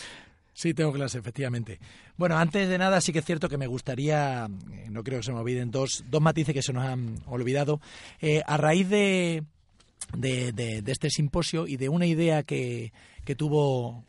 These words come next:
eh, Simón, Juan Antonio Simón, que en principio, eh, le queríamos dar un nombre de aula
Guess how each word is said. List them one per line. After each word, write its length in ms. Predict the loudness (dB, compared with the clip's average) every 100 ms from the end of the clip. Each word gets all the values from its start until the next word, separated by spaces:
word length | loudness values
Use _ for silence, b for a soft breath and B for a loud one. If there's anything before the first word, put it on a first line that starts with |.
| -14
eh, 360 | -12 -12 -12
Simón, 400 | -10 -4 -2 -2
Juan 160 | -4 -6
Antonio 240 | -6 -6
Simón, 320 | -4 -4 -4 -8 b b b b
que 220 | -2 0
en 140 | 0 -2
principio, 680 | -4 -2 -4 -2 -4 -6 -10 _
eh, 560 | -10 -8 -6 -6 -6 -4
le 140 | -6 -4
queríamos 400 | -2 2 2 4
dar 180 | 4
un 160 | 4 4
nombre 560 | 4 4 4 4 2 -2
de 240 | 0 4 6
aula 440 | 6 6 2 -2